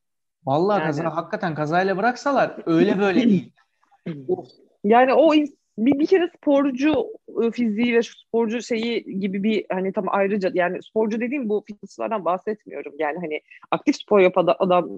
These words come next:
Speaker 2: insanların
Speaker 1: Ya
Speaker 2: kas
Speaker 1: abi, maç
Speaker 2: gücünden
Speaker 1: başına
Speaker 2: bahsediyorum.
Speaker 1: on beş kilometre koşan insanlar.
Speaker 2: Yani hani bu adamların işte şeyi, e,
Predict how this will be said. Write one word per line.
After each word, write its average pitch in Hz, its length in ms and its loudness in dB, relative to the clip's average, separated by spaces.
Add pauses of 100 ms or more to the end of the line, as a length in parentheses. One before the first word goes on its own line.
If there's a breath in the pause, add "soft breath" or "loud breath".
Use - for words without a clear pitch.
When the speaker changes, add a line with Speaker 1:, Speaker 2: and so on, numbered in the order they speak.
Speaker 2:
insanların 180 680 0
Speaker 1:
Ya 156 80 -10
Speaker 2:
kas 185 200 0
Speaker 1:
abi, 175 140 0
maç 156 100 0
Speaker 2:
gücünden 190 280 2
Speaker 1:
başına 156 220 2
Speaker 2:
bahsediyorum. 175 400 -2
Speaker 1:
on 180 60 -2
beş 175 180 -6
kilometre 170 420 0
koşan 170 320 0
insanlar. 165 540 0 (500)
Speaker 2:
Yani 220 920 0
hani 277 180 -2
bu 240 100 0
adamların 247 840 -4
işte 214 360 -4
şeyi, 226 440 -4
e, - 380 -10